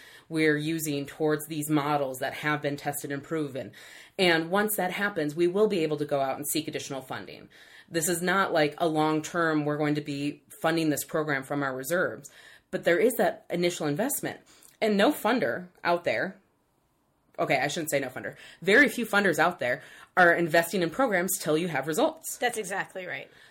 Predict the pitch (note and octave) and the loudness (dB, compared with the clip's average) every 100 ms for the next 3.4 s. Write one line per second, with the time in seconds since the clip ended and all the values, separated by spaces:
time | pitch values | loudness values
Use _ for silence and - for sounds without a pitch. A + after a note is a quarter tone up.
0 | - - A3+ G3 F#3 F#3 G#3 - A3+ F4 | -6 4 6 6 4 4 2 2 0 0
1 | - E3+ D3 - D3 C3 C#3 C3+ C3 C3 | 0 -4 -4 -2 -2 -2 -6 -6 -8 -6
2 | C3+ C3 C#3 - D#3 D3 C#3+ D3+ D3+ C3 | -6 -6 -8 -4 0 0 0 -2 0 -2
3 | - G#3+ A#3 A3+ | -4 -2 0 0